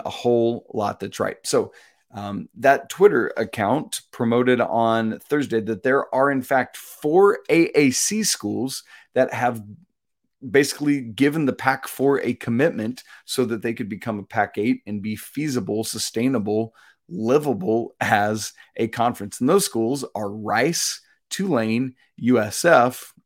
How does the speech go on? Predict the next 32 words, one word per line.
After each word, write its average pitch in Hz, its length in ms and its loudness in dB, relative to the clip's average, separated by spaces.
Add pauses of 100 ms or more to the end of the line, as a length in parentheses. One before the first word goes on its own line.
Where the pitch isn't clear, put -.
(440)
and, 104 640 -4
uh, 104 240 -4
being 113 360 0
South 117 200 0
Florida, 104 400 -2
not 107 440 -6
obviously 104 640 -6
San 104 200 -6
Francisco, 110 560 -8 (300)
who 101 220 -6
is 101 200 -6
in 101 220 -6
the 104 160 -8
W 113 400 -4
Coast 95 240 -8
Conference, 98 400 -10
West 123 240 2
Coast 98 200 -4
Conference, 104 460 -8 (300)
and 139 380 4
S 117 240 2
M 104 160 2
U. 127 220 6 (220)
And 107 140 -4
that's 180 220 4
interesting 123 420 -2
'cause 113 180 -2
S 117 160 -2
M 110 140 0
U 185 160 2
was 127 180 4
lobbying 107 640 -2